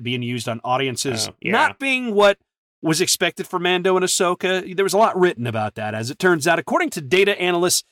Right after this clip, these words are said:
Speaker 1: at Whip Media, the third season of The Mandalorian, that garnered the top spot of all shows streamed in the United States for the year.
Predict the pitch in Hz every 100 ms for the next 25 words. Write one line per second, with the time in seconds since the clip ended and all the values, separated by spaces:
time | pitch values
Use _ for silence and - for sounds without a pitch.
0 | _ _ 170 175 123 113 147 285 - _
1 | - 139 185 262 185 101 - _ _ _
2 | _ - 135 - 254 220 226 226 185 156
3 | 147 139 123 135 180 214 208 - 135 226
4 | - 175 226 220 220 220 170 151 175 -
5 | - 208 226 - - 175 185 - 110 -
6 | - 165 233 240 - 233 220 220 - -
7 | - 185 190 180 - 190 190 202 202 185
8 | 196 170 160 160 131 - 170 170 - _
9 | _ _ - 156 156 123 147 214 175 -